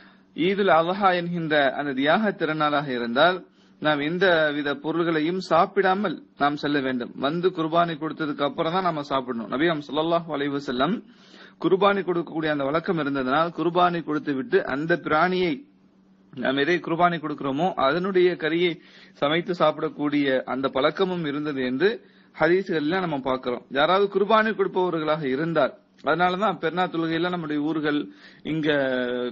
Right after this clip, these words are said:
வளைகுடா நாடுகள்லாம் வெகு சீக்கிரமாக வச்சிருவாங்க. இதை நம்ம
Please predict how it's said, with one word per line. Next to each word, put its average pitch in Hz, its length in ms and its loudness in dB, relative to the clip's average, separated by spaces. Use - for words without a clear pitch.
வளைகுடா 160 460 2
நாடுகள்லாம் 147 600 -2
வெகு 156 300 -2
சீக்கிரமாக 175 760 0
வச்சிருவாங்க. 135 440 -2
இதை 160 220 2
நம்ம 190 220 2